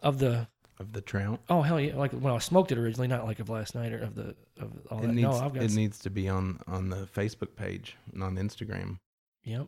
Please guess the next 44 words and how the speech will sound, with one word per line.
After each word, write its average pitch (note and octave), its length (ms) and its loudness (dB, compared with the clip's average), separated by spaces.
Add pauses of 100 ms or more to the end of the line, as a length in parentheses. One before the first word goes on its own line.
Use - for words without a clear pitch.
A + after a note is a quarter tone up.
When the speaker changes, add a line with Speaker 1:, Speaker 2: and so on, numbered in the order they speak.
Speaker 1:
no. A#2 100 -4
Speaker 2:
I A#2 100 0
like, B2 180 0 (120)
I G#2+ 60 -4
like G#2+ 240 -2
to A#2+ 100 -4
look - 220 -8
at - 100 -20
that. A2 180 -16 (680)
Speaker 1:
They C#3+ 100 2
don't D3+ 240 0
look C#3 180 -2
as A#2 120 -4
good A#2+ 160 -4
as A2+ 120 -4
I G#2+ 80 -4
wanted A2 280 -4
them A2+ 140 -6
to A2+ 60 -8
be. A2+ 140 -6
Like, A2 160 -6 (380)
you B2+ 100 -4
get D3 80 2
online, B2 360 2
you A2+ 40 -4
see A2+ 140 -4
these A2 80 -4
pictures, A#2 320 -2
and A2 80 -2
they G#2+ 40 -2
look A2 120 -2
like G#2+ 160 -8 (420)
dark G#2+ 260 -6
amber G#2 360 -6
brown, G#2 360 -4
just G#2 220 -8
badass. G#2 600 -4
Speaker 2:
Right. G2 200 -2
Speaker 1:
But G#2+ 160 -6
mine, B2 380 2 (680)
for - 100 -6
the C3 80 -2
first C#3 280 0
time, A#2 420 -2